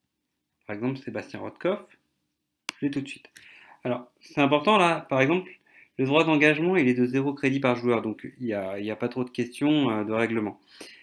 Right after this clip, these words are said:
Alors, je peux souhaiter de régler pour mon partenaire et moi en cliquant ici. Voilà. Donc il va y en marquer pour l'équipe, ou alors par joueur.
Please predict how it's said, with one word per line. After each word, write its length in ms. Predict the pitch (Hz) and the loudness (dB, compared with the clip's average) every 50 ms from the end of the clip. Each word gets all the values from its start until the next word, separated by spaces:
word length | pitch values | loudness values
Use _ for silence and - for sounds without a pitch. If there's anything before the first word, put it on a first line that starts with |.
| - _ _ _ _ _ _ | -20 _ _ _ _ _ _
Alors, 260 | 117 110 - - - _ | -8 -8 -8 -8 -12 _
je 140 | - - - - | -20 -20 -16 -4
peux 100 | - 127 | -2 -2
souhaiter 320 | 123 - 147 143 143 180 | 0 2 0 0 2 0
de 60 | 160 147 | 0 0
régler 320 | 123 139 139 139 147 156 | 0 -2 0 0 0 0
pour 160 | - 143 117 | 0 -2 -4
mon 60 | 113 | -2
partenaire 400 | 110 120 113 - - 110 107 104 | -2 -2 -4 -2 -4 -4 -2 -2
et 60 | 101 107 | -2 -2
moi 280 | 123 147 170 175 165 165 | 0 0 0 0 0 -2
en 60 | - 110 | -8 -10
cliquant 280 | - 127 123 - 135 | -10 -10 -4 0 2
ici. 380 | 127 123 123 - 113 104 - _ _ _ _ _ _ _ _ _ _ _ _ _ _ _ | 2 2 0 -2 -10 -12 -14 _ _ _ _ _ _ _ _ _ _ _ _ _ _ _
Voilà. 160 | - 107 - - _ _ _ _ _ _ _ _ _ _ _ _ _ _ - _ | -16 -16 -16 -18 _ _ _ _ _ _ _ _ _ _ _ _ _ _ -16 _
Donc 160 | - 113 - - | -14 -14 -12 -12
il 100 | 113 107 | -8 -6
va 80 | 101 | -6
y 80 | 101 104 | -4 -4
en 80 | 107 107 | -4 -4
marquer 260 | 110 110 - - 127 | -6 -6 -6 -8 -8
pour 200 | - - 117 110 | -4 -2 -2 0
l'équipe, 440 | 110 107 - - 180 185 185 - _ _ _ - - _ _ - _ _ _ _ _ _ - | 0 -2 -2 -4 -4 -6 -6 -10 _ _ _ -18 -18 _ _ -20 _ _ _ _ _ _ -4
ou 80 | 127 | 0
alors 360 | 120 127 156 151 - - - _ _ _ | 2 2 2 2 0 -8 -18 _ _ _
par 160 | 160 151 139 | 2 2 2
joueur. 420 | 135 127 123 110 95 - - - | 2 -2 -4 -4 -4 -6 -8 -16